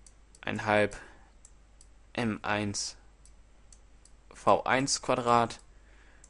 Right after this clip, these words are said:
plus ein halb M zwei V zwei Quadrat ist gleich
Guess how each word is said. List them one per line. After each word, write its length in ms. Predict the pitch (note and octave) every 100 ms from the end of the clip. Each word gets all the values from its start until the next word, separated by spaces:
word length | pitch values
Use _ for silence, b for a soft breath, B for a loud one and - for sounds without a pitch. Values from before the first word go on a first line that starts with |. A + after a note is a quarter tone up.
| -
plus 500 | - D#3 C#3+ - - - - - - - - -
ein 260 | A2+ G#2+
halb 320 | G#2+ F#2+ G2 - b b b b b b - - b b - - -
M 160 | A2 G#2+
zwei 540 | - F#2+ F2 - - - -
V 240 | - A#2 C3
zwei 340 | - D3+ D3
Quadrat 600 | - D3 D3 D3 C#3+ - - - - - - - - - - - - - - - - - - - b b - - - -
ist 340 | B2+ - -
gleich 640 | A#2 G2 A2 D#3 F3 -